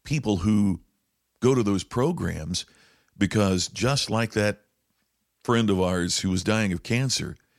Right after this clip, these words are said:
sometimes you'll do anything to turn your life around. It's just too bad that there are unscrupulous people who will take your money and give you hope when those are in very short supply.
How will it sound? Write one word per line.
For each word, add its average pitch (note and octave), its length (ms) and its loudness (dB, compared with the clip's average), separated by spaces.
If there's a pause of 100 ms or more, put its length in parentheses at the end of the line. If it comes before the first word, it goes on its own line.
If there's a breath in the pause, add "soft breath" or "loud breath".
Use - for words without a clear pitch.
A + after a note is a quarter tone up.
(340)
sometimes C3 560 -2
you'll A#2 140 2
do G#2 240 -2 (120)
anything G#2 960 -2 (920)
to F#2+ 80 0
turn G2+ 260 2
your F2+ 120 0
life F2+ 280 0
around. D2+ 380 -12 (960)
It's G2+ 200 -2
just A#2 320 0
too G#2 140 2
bad F2+ 320 0
that E2 120 -6
there F2+ 200 2
are E2 100 -2
unscrupulous F2+ 800 -2
people - 560 -4 (400)
who F2 80 2
will E2 200 -2 (100)
take B2+ 240 2
your G2+ 80 0
money G2 420 0
and F#2+ 220 2
give A2 260 2
you F#2 180 -2
hope G2+ 460 -2 (300)
when F#2 220 4
those F2 240 2
are E2+ 80 -2
in E2 80 0
very D#2 220 -6
short - 260 -6
supply. - 360 -14